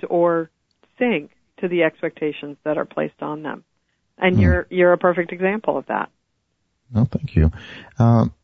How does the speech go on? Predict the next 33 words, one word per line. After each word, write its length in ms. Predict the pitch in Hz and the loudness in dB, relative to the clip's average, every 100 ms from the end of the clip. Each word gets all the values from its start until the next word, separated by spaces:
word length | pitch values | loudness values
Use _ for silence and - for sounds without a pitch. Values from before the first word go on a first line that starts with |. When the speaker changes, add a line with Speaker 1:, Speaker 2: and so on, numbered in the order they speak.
| _ | _
Speaker 2:
now, 140 | - 120 | 2 4
what 160 | 143 | 6
has 220 | 175 120 101 | 6 6 4
your 120 | 113 | 4
research 360 | 110 104 95 | 2 4 2
shown 400 | - - 98 98 | 2 2 4 6
to 80 | 95 | 6
be 100 | 92 | 6
important 540 | 85 78 - 95 82 80 | 6 4 2 2 4 4
levers 560 | 87 104 104 80 76 | 4 4 4 2 2
to 120 | - | 2
improve 400 | 80 71 90 78 | 2 4 4 4
schools? 540 | 76 - 67 62 - - _ _ _ _ _ _ _ _ _ - _ - - | 2 0 0 -2 -6 -14 _ _ _ _ _ _ _ _ _ -20 _ -6 2
Speaker 1:
So, 260 | 214 196 - - - - - _ | 4 2 -4 -20 -20 -20 -20 _
um, 340 | 202 196 196 190 _ _ _ _ _ _ _ _ _ _ _ | 2 2 2 -4 _ _ _ _ _ _ _ _ _ _ _
so 80 | 233 | 4
I 100 | 226 240 | 4 2
started 400 | - 269 262 196 | 2 2 2 2
this 180 | 208 202 - | 0 0 -2
work 320 | 185 180 180 180 | 2 2 2 -2
of 160 | 160 | 0
identifying 1040 | 165 160 185 180 175 180 170 160 156 151 - | 0 0 0 -2 -4 -2 0 0 -2 -8 -14
high-performing 840 | - 180 175 - 170 - 175 170 165 | -8 -2 0 0 -6 -4 -4 -2 -4
and 100 | 160 | -2
rapidly 460 | 160 165 170 175 170 | 0 0 0 -2 -2
improving 640 | 165 - 170 160 165 160 | -2 -2 0 0 -2 -2
high 200 | 151 170 | -2 -2
poverty 440 | - 170 160 160 156 | 0 0 2 0 0
and 120 | 147 | -2
high 160 | 160 156 | -6 -4
minority 440 | 156 160 156 151 - | -2 0 0 -2 -4
schools 300 | 175 165 156 _ - | -2 0 -2 _ -10
about, 580 | 175 175 165 156 156 | -6 0 4 4 2